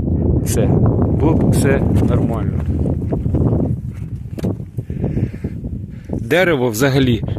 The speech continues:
якщо взяти дерево, ну, любе дерево, не різане, воно не росте обрубками.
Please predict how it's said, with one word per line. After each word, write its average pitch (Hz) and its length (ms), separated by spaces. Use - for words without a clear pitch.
якщо 135 260
взяти 143 420
дерево, 131 480
ну, 117 240
любе 135 320
дерево, 123 320
не 120 140
різане, 113 420
воно 151 380
не 165 140
росте 165 540
обрубками. 120 720